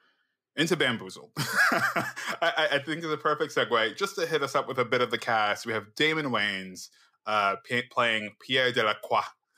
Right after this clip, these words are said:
uh, Savion Glover, who was everywhere at this time,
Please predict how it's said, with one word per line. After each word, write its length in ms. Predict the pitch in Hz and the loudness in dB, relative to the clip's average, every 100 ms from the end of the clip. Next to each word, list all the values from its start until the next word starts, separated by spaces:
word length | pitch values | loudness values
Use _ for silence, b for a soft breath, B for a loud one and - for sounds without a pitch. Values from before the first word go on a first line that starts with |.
| b b b - | b b b 0
uh, 420 | 117 113 110 101 - - _ _ - | 2 4 4 2 -2 -14 _ _ -16
Savion 560 | - 120 110 98 104 | -4 -4 -2 -4 -4
Glover, 460 | - 170 156 151 143 | 0 2 4 4 4
who 200 | 139 123 | 2 2
was 320 | 110 104 - _ 135 | 2 0 -8 _ -2
everywhere 540 | 143 135 147 135 135 | 0 0 0 2 2
at 240 | 127 127 | 2 -2
this 140 | 127 127 | -6 -6
time, 500 | 131 127 123 123 | 0 2 0 -2